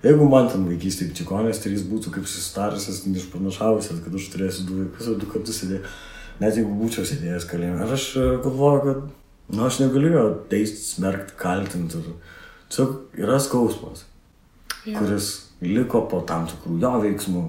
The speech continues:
Speaker 1: Ir aš kartais net galvodavau, kad gal jeigu man skauda, tai čia yra mano problema. Ir, ir aš, tipo, ne, tu pažiūri, kiek yra disfunkcinių šeimų.
Speaker 2: <laughs>
Speaker 1: Pasižiūri, nu,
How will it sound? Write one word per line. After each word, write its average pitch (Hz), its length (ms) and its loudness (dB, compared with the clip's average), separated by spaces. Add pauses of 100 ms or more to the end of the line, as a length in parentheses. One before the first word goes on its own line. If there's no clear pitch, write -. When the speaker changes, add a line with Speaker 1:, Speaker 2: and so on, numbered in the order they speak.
(1120)
Speaker 1:
Ir 107 180 2
aš - 220 2
kartais 135 480 4 (240)
net 123 240 0
galvodavau, 135 560 4
kad 120 160 0 (500)
gal 107 160 0
jeigu 123 240 2
man 123 220 6
skauda, 127 380 2
tai 98 140 -6
čia 113 200 2
yra 117 100 6
mano 120 280 6
problema. 139 560 4
Ir, 95 200 -4 (120)
ir 104 200 2
aš, 110 160 4 (600)
tipo, - 260 -2 (360)
ne, 110 200 0 (260)
tu 82 240 -8
pažiūri, 92 460 -4
kiek 95 200 -6
yra 101 140 -2
disfunkcinių 87 680 -6
šeimų. 85 360 -2 (280)
Speaker 2:
<laughs> - 280 2
Speaker 1:
Pasižiūri, 113 580 6
nu, 98 220 -2